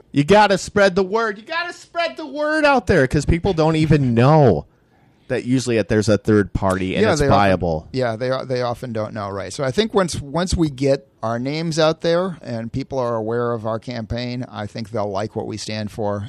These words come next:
Speaker 2: And so the, the biggest hurdle is, is name recognition and just getting people to, to know us.
Speaker 1: And we're still working on that.
Speaker 2: Yep.
Speaker 1: One podcast at a time,
Speaker 2: One
Speaker 1: right, Hugh?
Speaker 2: podcast at a time.
Speaker 1: Yeah. Well, anyway, I'd l-,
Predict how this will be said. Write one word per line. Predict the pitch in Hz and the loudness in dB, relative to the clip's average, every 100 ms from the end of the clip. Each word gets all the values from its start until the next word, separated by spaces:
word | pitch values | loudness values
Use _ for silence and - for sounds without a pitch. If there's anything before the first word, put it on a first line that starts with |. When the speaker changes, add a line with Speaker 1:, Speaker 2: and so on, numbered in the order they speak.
| _ | _
Speaker 2:
And | 98 98 | -12 -10
so | - 98 101 | -6 -6 -6
the, | 104 107 | -8 -12
the | 120 120 | -10 -10
biggest | 120 165 147 - | -4 -2 -2 -2
hurdle | 127 120 110 107 | -2 -2 -2 -4
is, | 98 92 - | -6 -10 -10
is | 98 95 | -10 -8
name | 104 98 | -8 -8
recognition | 90 - 104 90 90 98 | -10 -10 -16 -14 -12 -14
and | 95 | -12
just | 95 - | -12 -12
getting | 98 95 90 | -12 -12 -14
people | 98 - 87 85 | -16 -14 -18 -16
to, | 87 85 | -16 -16
to | - 95 | -14 -12
know | 95 95 | -10 -10
us. | 90 - _ _ _ - | -12 -14 _ _ _ -8
Speaker 1:
And | 123 | 2
we're | 120 | 2
still | - - 131 | 2 4 4
working | 123 117 123 104 | 6 4 2 -2
on | 92 87 | -2 -2
that. | 82 76 - - | -4 -4 -8 -8
Speaker 2:
Yep. | 101 | 0
Speaker 1:
One | 120 120 | 0 0
podcast | 117 110 104 110 101 95 98 | 0 0 0 0 0 0 0
at | 87 | 0
a | |
time, | - 95 90 | -4 -6 -2
Speaker 2:
One | 160 | -2
Speaker 1:
right, | 117 151 139 | 0 2 2
Hugh? | 113 | 2
Speaker 2:
podcast | 120 120 | 0 0
at | 117 | -6
a | 104 | -8
time. | 104 98 95 | -10 -12 -10
Speaker 1:
Yeah. | 104 98 85 82 _ _ _ - _ - | 0 2 2 0 _ _ _ -20 _ -2
Well, | 147 - | 0 2
anyway, | 196 240 143 113 156 - | 2 6 8 8 6 4
I'd | 135 135 123 | 2 0 -2
l-, | 127 | -2